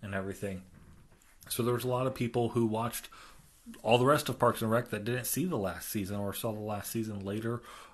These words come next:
uh, or may not have paid as much attention to it. You know, and especially if you are binging shows on a platform like Netflix later, it will blur together more, and you will know it less than when it, you know, has to drag out.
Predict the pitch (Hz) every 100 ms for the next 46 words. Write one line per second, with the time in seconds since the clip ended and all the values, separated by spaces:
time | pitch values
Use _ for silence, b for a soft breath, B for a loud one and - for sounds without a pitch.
0 | - 101 - 110 110 117 113 104 - 113
1 | 107 117 104 - - - 120 113 101 -
2 | 98 92 - - - B B B B B
3 | - 107 98 92 - 113 113 104 104 117
4 | - 143 139 135 120 107 - 127 107 98
5 | 95 95 110 110 113 127 127 120 - 131
6 | 139 156 165 - - B B B 107 104
7 | 104 104 110 104 104 107 107 113 110 95
8 | 101 101 - 131 - 135 139 165 160 B
9 | B - 113 113 120 117 120 120 120 120
10 | 147 117 95 98 104 110 113 110 104 101
11 | 104 107 104 104 110 - 98 95 98 98
12 | - - 117 110 110 92 87 - 107 -
13 | - 92 101 98 92 113 110 -